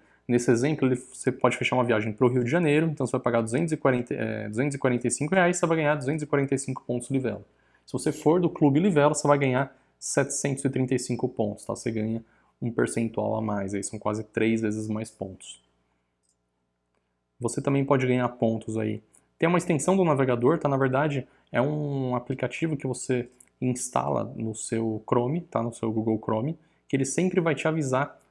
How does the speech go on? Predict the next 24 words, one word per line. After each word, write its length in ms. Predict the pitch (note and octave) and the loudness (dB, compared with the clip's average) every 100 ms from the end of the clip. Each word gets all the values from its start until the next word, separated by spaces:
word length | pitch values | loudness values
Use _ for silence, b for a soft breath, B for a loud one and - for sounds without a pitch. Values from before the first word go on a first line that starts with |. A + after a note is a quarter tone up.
| _ | _
quando 240 | - D3 C#3+ | -2 0 0
tem 220 | - C3 | -2 -2
algum 260 | C3 C3+ C#3+ | -2 -2 -4
site 400 | - C3 B2+ - | 0 0 0 -2
que 20 | |
você 220 | A#2+ - | -4 -2
navegou, 460 | A#2+ A2+ G#2+ A2+ B2 | -2 -2 0 0 -2
que 80 | |
você 100 | A#2 | -4
tá 80 | - | -4
navegando, 460 | A#2 A2+ G#2+ A#2 A#2+ | -4 -2 -2 -2 -4
que 180 | - C3+ | -2 -4
acumula 400 | - B2+ B2 B2 | -4 -4 -4 -4
pontos 400 | - A#2+ A#2 - | -2 -4 -4 -4
na 80 | |
Livelo, 420 | A#2+ A#2+ G#2+ G#2 G#2+ | -2 -2 -2 -4 -8
tá? 100 | A#2 | -8
Então 220 | A#2 B2+ | -6 -6
é 20 | B2+ | -4
uma 100 | B2+ | -4
opção 280 | B2+ - | -4 -4
interessante 600 | B2 A#2+ C3 C3 A#2 A2+ A2+ | -2 -2 -4 -2 -4 -4 -6
aí 40 | |
também, 320 | A2 A2 B2 | -4 -4 -6